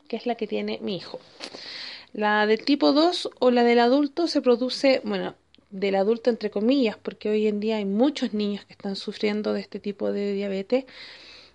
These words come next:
Eh, se produce a cierta edad cuando el páncreas produce menos insulina de la necesaria o es, esta es resistida por el organismo. Se trata con dieta, con medicamentos, con ejercicios y ocasionalmente con insulina.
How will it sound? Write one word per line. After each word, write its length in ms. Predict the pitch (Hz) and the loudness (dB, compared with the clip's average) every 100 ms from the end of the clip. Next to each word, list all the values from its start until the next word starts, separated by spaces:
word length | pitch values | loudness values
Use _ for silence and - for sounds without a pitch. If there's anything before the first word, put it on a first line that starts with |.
| _ | _
Eh, 160 | 202 208 | -6 -4
se 140 | 214 | -4
produce 580 | 214 214 277 277 302 - - - | 0 2 2 2 2 2 -4 -8
a 260 | 220 214 208 | -2 -2 0
cierta 400 | - 247 247 262 | 4 2 4 4
edad 320 | 254 277 330 | 4 4 2
cuando 520 | - 254 262 262 285 - | 0 2 4 4 2 2
el 160 | 240 | 0
páncreas 460 | 240 294 294 302 285 | 2 0 2 0 -2
produce 540 | - 254 262 254 254 | 2 2 2 0 0
menos 580 | 226 226 262 320 330 - | 2 2 2 2 -2 -2
insulina 640 | 330 302 330 302 247 233 240 | -2 -2 0 2 4 4 4
de 80 | 247 | 2
la 120 | 240 | 2
necesaria 680 | 240 240 - 202 185 220 294 - - - - - - | -2 -6 -6 -6 -2 -4 -6 -18 -18 -18 -20 -18 0
o 380 | 247 277 294 - | 4 4 4 0
es, 580 | 254 269 277 277 269 - - - - | 4 4 6 4 2 -4 -12 -8 0
esta 320 | 247 254 285 | 0 4 4
es 80 | 262 | 6
resistida 640 | 254 - 220 - 285 311 | 4 2 -4 0 2 2
por 120 | 302 294 | 0 0
el 140 | 294 | 2
organismo. 640 | 302 311 330 269 185 - _ _ - - _ | 2 2 2 0 -6 -12 _ _ -20 -20 _
Se 180 | - 226 | -6 -6
trata 520 | - 233 226 233 233 | 0 0 2 4 2
con 240 | 226 220 226 | 2 0 2
dieta, 540 | 285 277 262 233 262 - | 4 4 4 0 -2 -6
con 200 | 214 208 | -6 -2
medicamentos, 840 | 214 220 240 269 247 214 226 - | -2 -2 0 2 2 0 -6 -4
con 200 | 240 220 | -2 -2
ejercicios 600 | 220 226 - 262 247 254 | -2 -6 -2 -4 0 0
y 80 | 240 | 0
ocasionalmente 840 | 226 220 226 208 214 214 214 226 | -2 -4 -4 -2 -2 -2 -4 -6
con 180 | 226 220 | -4 -4
insulina. 640 | 220 - 254 254 190 190 | -4 -2 0 0 0 -6